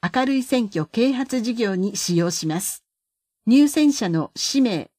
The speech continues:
学校名、学年は公表することがあります。問い合わせ、区選挙管理委員会事務局、郵便番号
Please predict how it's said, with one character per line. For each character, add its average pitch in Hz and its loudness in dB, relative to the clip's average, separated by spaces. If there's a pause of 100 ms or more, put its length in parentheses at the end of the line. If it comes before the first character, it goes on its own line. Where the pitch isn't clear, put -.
学 - -4
校 262 2
名、 151 -4 (100)
学 170 0
年 226 0
は 202 -2 (220)
公 254 2
表 247 0
す 233 -2
る 226 0
こ 233 -6
と 254 0
が 220 -2
あ 156 -6
り 156 -4
ま 143 -4
す。 - -12 (280)
問 208 2
い 208 2
合 196 2
わ 185 -2
せ、 - -8 (320)
区 - -4
選 285 2
挙 277 -2
管 254 2
理 240 0
委 233 2
員 226 0
会 156 -4 (100)
事 165 -2
務 247 2
局、 180 -6 (420)
郵 269 6
便 294 4
番 269 0
号 151 -2